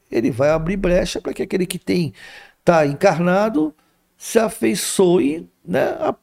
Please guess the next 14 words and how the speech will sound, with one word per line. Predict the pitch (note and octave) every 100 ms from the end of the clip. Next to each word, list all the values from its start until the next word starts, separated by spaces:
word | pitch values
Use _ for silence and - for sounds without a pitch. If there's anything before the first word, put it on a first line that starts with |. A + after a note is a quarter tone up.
| -
fica | - - E4
preso, | - C4 B3+ D3
é |
uma | D3+ F3+
prisão, | - A3+ F#3+ G#3 A3 D#3
né? | D3
É | D#3+
uma, | D#3+ E3 D3 - - -
é | F#3
uma | G#3+ G#3+ - -
obsessão. | B3+ B3+ - B3 - - C#3+ A2 - _ _ _ _ _ _ _
Porque | - -
existe | B2+ D#3+ -
obsessão | F3+ D3 D#3 - D3 B2